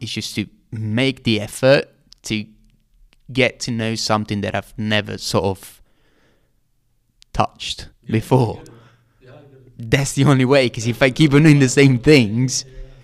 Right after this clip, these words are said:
Speaker 1: it's always me. I'll never change.
Speaker 2: Yeah, I mean, those are habits, you know, like the things, e-, even how you talk. You know, you talk with certain people the same way, the same every time.
Speaker 1: Yeah.
Speaker 2: But then with, for example, your parents, you talk the same, the same way,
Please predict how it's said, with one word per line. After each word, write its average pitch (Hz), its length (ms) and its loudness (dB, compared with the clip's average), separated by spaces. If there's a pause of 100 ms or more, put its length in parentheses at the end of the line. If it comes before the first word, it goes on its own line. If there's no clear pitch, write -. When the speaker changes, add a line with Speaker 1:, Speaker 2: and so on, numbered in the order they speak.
(600)
Speaker 1:
it's - 320 -2
always 139 380 4
me. 147 420 -2 (140)
I'll 117 200 0
never 120 340 4
change. 120 640 -2
Speaker 2:
Yeah, 123 200 -4
I 165 40 -6
mean, 131 260 -6
those 123 220 0
are 123 120 -2
habits, 127 380 -4
you 113 60 -4
know, 120 180 -2
like 139 240 -6
the 113 80 -8
things, 131 420 -8 (140)
e-, 156 220 4
even 160 240 0
how 147 120 -6
you 110 100 -4
talk. - 380 -10 (1040)
You 117 120 -2
know, 120 140 0
you 120 80 -4
talk 120 260 -6
with 120 120 -8
certain 120 240 -10
people 113 420 -10 (100)
the 101 120 -10
same 123 600 -2
way, 101 400 -2
the 107 80 -12
same 113 280 -10 (100)
every 110 200 -4
time. 104 280 -14 (260)
Speaker 1:
Yeah. 113 80 -16 (160)
Speaker 2:
But 123 220 -4
then 127 160 -4
with, 117 240 -10
for - 160 -10
example, 113 260 -8
your 107 120 -4
parents, 104 540 -8
you 104 120 -10
talk 104 340 -8
the - 60 -20
same, 110 340 -8
the 101 80 -12
same 101 280 -6
way, 117 320 -4